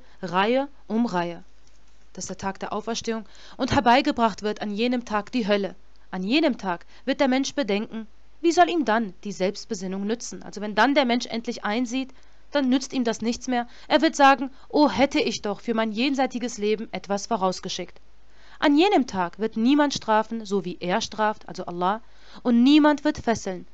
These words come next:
so wie er fesselt. O du Seele, die du Ruhe gefunden hast. Das ist jetzt genau der andere Typ Mensch, der nämlich dankbar ist, wenn er was hat,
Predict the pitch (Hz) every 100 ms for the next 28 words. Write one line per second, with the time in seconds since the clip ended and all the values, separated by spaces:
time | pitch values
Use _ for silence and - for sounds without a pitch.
0 | - 185 202 185 - 185 208 208 180 185
1 | 180 - - - - - - - - 190
2 | 208 233 190 202 190 180 - - - 233
3 | 262 277 214 233 247 254 220 202 190 175
4 | 170 - - - 196 202 240 - 220 220
5 | 226 220 226 269 330 330 302 311 - 247
6 | 285 294 - - - 330 311 302 - -
7 | 240 277 311 277 285 220 233 214 208 262
8 | 294